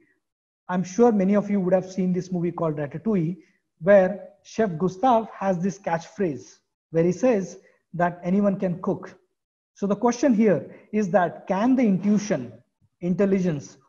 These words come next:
of a chef can be built into a program, an algorithm, which can spew out, uh, recipes, which are new recipes. Remember, chefs and culinary enthusiasts are known to tweak, do trial and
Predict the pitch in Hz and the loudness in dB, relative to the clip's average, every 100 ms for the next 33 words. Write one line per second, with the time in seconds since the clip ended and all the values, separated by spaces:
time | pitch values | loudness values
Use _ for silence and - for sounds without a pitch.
0 | - 185 202 214 - 214 208 202 190 190 | -4 2 4 2 0 0 0 -2 0 0
1 | 160 165 208 214 202 202 202 196 - - | 2 2 2 2 0 2 0 0 -8 -20
2 | - 180 175 185 160 175 151 123 - _ | -6 -6 0 0 4 2 0 -6 -14 _
3 | _ - 165 160 175 202 175 131 127 - | _ -4 -2 2 6 6 4 -2 -8 -18
4 | - 180 185 196 185 - 226 220 233 233 | -4 -4 0 -2 -2 -4 -2 4 4 4
5 | - - 165 156 147 156 220 208 175 117 | -4 -8 -4 -2 -2 -2 -4 0 -2 -2
6 | 160 185 160 170 202 151 - 123 113 _ | -6 -2 0 0 0 0 -4 -14 -16 _
7 | _ - 147 151 202 247 - - _ - | _ -8 -4 0 2 0 -4 -20 _ -10
8 | - 240 247 - - _ - 175 180 175 | 0 0 0 -16 -20 _ -6 -2 0 0
9 | - 185 214 208 170 165 196 175 170 139 | 0 2 4 4 2 0 0 4 2 0
10 | - - - - 185 190 180 180 226 247 | -8 -20 -20 -6 0 2 2 2 2 2
11 | 254 240 226 - _ _ 202 226 208 - | 2 2 0 -8 _ _ 0 2 2 -2
12 | - - _ _ 160 - 208 185 196 214 | -18 -20 _ _ -4 -2 2 4 4 4